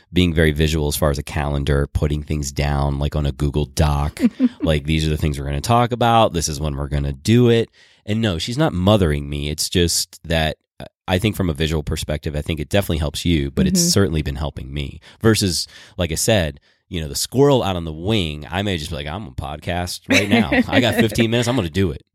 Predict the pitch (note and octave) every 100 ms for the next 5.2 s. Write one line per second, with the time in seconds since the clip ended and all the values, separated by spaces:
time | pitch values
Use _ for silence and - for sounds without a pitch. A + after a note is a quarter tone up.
0 | _ F#2+ G#2 F2+ F2 D#2 E2+ C#2+ C2 _
1 | _ _ _ F2 E2+ E2+ G2+ G#2+ G#2+ F2
2 | D#2+ D2 D2 C#2+ C#2+ - C2+ C2+ - C#2
3 | B1+ C2+ - C2+ B1+ - - _ _ -
4 | A#3+ C4 A#3+ A#3 - - A#3 A#3+ B3 C4
5 | -